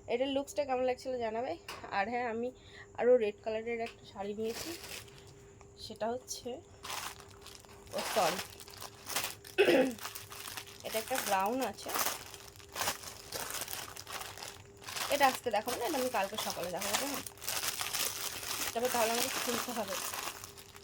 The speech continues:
চলো বাই বাই, গুড নাইট। আর মর্নিংয়ে যেহেতু পোস্ট করি, তাই আগে থেকে মর্নিংটাও জানিয়ে রাখি। গুড মর্নিং। এ মাসের প্রত্যেকটা, আহ, শাড়ি কি আর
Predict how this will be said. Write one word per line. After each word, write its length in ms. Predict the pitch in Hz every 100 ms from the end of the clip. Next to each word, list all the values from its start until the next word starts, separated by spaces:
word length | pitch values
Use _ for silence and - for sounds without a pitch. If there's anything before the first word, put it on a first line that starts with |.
| 226
চলো 220 | 226 254 - - - - - - - - - - - -
বাই 140 | 262
বাই, 240 | 262 254 254 254
গুড 140 | 269
নাইট। 300 | 277 262 277 -
আর 120 | 226
মর্নিংয়ে 420 | 233 226 233 247 254
যেহেতু 240 | 262 269
পোস্ট 200 | 262 254 -
করি, 140 | 277 330
তাই 100 | 254
আগে 120 | 220 226
থেকে 120 | 247
মর্নিংটাও 500 | 254 208 202 208 233
জানিয়ে 280 | 220 196 202
রাখি। 180 | 202 233 - - - - - - -
গুড 160 | 285 262
মর্নিং। 300 | 220 220 233 269 - - - - - - - - - - - - - - - -
এ 60 | 226
মাসের 260 | 233 233 262
প্রত্যেকটা, 760 | 233 226 - 269 - - 311 320 - - 214
আহ, 180 | 202 208
শাড়ি 440 | - 202 214 247 262
কি 160 | 311 311
আর 180 | 247